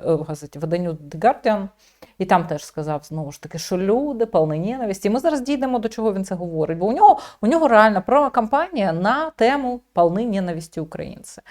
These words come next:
Він не говорить взагалі про ненависть росіян, він взагалі цю тему якось не чіпає. Він не обходить взагалі тему того, що Росія продовжує проти українців воювати,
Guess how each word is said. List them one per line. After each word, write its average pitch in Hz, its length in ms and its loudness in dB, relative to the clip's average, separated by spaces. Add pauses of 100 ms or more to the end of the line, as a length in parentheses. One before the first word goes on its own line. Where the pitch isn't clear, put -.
(280)
Він 403 280 2
не 349 100 4
говорить 269 420 2
взагалі 202 360 0
про 190 200 -6
ненависть 190 480 -4
росіян, 156 480 -4
він 185 100 -4
взагалі 247 320 -4
цю 330 140 -10
тему 311 260 -2
якось 220 340 -2
не 196 140 0
чіпає. 175 420 0
Він 226 160 -2
не 311 80 2
обходить 320 420 0
взагалі 226 320 0
тему 254 320 -2
того, 220 220 -4
що 185 140 -2
Росія 233 360 -2
продовжує 180 480 -2
проти 160 260 -6
українців 175 520 -4
воювати, 160 520 -2